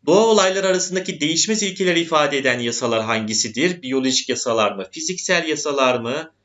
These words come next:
Üç yasamız vardı. Fiziksel yasalar, biyolojik yasalar ve toplumsal yasalar. Burada bahsedilen hangisidir?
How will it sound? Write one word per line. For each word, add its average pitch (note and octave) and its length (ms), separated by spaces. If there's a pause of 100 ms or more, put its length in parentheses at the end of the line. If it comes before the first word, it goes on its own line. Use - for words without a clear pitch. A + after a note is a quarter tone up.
(180)
Üç F3 280
yasamız C3+ 500
vardı. A#2 500
Fiziksel B2 500
yasalar, C3 520
biyolojik G#2+ 440
yasalar D#3+ 520
ve E3+ 280
toplumsal A2+ 720
yasalar. E3+ 580 (300)
Burada E3+ 360
bahsedilen A2+ 600
hangisidir? D#3+ 800